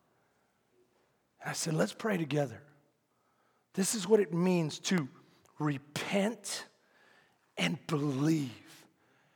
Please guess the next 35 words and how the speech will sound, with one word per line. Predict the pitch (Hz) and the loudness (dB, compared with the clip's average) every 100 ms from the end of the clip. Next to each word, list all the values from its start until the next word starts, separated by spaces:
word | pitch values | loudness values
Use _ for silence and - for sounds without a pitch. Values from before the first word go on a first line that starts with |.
| _ _ - | _ _ -14
and | 143 | -8
you | 143 170 | -2 -2
will | 165 | -2
be | 139 156 | -2 -2
a | 110 104 104 | -4 -10 -12
new | 156 175 - | -6 -6 -6
creation." | - - - - - - _ _ _ _ _ _ _ _ _ _ _ _ _ _ _ _ - | -8 -8 -12 -14 -16 -18 _ _ _ _ _ _ _ _ _ _ _ _ _ _ _ _ -10
I | - | -6
don't | 190 180 | -4 -2
know | 165 | -4
if | - | -2
I | 180 | -4
can | - 160 | -4 -6
do | 175 208 | -4 -4
that. | 156 - - - _ _ _ _ _ _ _ _ - | -4 -8 -10 -18 _ _ _ _ _ _ _ _ -2
I | 262 | 2
don't | 247 | 4
know | 262 | 4
if | 196 | 4
I | 233 | 2
can | 233 226 | 2 2
be | 233 | 2
sincere | - 214 - - 240 | 0 0 0 2 4
enough. | 208 214 - | 6 6 4
I | 175 | 0
said, | - 165 | -4 -6
"You | 165 | -4
can't | 180 - 254 240 | -4 0 0 2
be | 214 | -2
sincere | 190 208 180 - 202 | -2 -4 -4 0 2
enough. | 190 170 - - - - | 4 2 0 -20 -20 0
Therefore, | 233 208 208 170 | 4 4 6 4
Jesus | - 233 247 226 - | 6 6 6 2 -2
will | 208 | 0
intercede. | 208 196 175 - 165 127 - | 4 4 2 0 -4 -4 -14